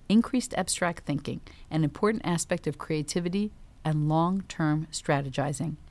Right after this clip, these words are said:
The experiments suggest the effect is related to feelings of power." A two thousand and fourteen study in the Journal of Experimental Psychology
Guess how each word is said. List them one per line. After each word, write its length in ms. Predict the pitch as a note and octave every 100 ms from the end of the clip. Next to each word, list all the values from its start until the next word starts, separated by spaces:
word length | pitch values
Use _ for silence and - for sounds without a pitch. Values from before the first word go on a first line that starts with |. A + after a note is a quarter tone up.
| - - -
The 120 | E3
experiments 720 | D#3 - - A3 B3+ D#3+ C3+
suggest 380 | - D#3+ D3+ D3
the 80 | D#3
effect 360 | C#3 - F#3+ -
is 200 | F#3+ D#3+
related 480 | D3+ C#3 C#3 C#3+
to 100 | -
feelings 540 | E3+ - C#3+ C#3 D3 - -
of 180 | C3+
power." 400 | - C#3 D#3 D#3 - - - - - - -
A 120 | -
two 160 | F#3 A#3
thousand 340 | G#3+ G3+ F3+
and 100 | D3
fourteen 460 | - - B3 - F3+
study 340 | - D#3 D3
in 80 | D3
the 60 | D3+
Journal 280 | E3+ E3+
of 60 | D#3
Experimental 640 | D3 - D3 D3+ D3 C#3+
Psychology 680 | D3 C#3 C3 - G#3+ G#3 D#3+